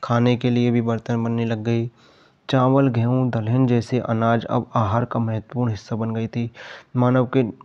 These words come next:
मानव ने चावल, गेहूँ तथा दलहन को अपने आहार का, अपने भोजन का महत्वपूर्ण हिस्सा बना लिया था। अब वो शिकार करना बंद कर दिया उन्होंने धीरे-धीरे,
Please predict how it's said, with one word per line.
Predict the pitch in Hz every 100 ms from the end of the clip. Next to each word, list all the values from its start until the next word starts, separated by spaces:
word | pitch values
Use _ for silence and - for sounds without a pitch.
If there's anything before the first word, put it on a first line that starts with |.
| 131
मानव | 123 127
ने | 131 131
चावल, | 131 127 117 120 123
गेहूँ | 117 117 123
तथा | 117
दलहन | 117 117 120 123
को | 131
अपने | 123 131
आहार | 120 117 123
का, | 127 127
अपने | 123 127
भोजन | 117 120 123 127
का | 127
महत्वपूर्ण | 113 107 127 123
हिस्सा | - 123
बना | 117 117
लिया | 117 120
था। | 117 120 120 - - -
अब | 127
वो | 123 117
शिकार | - 120 - 120 120
करना | 117 117 120 117
बंद | 113 117
कर | - 113
दिया | 110 117
उन्होंने | 117 117 120
धीरे-धीरे, | 117 113 113 113 117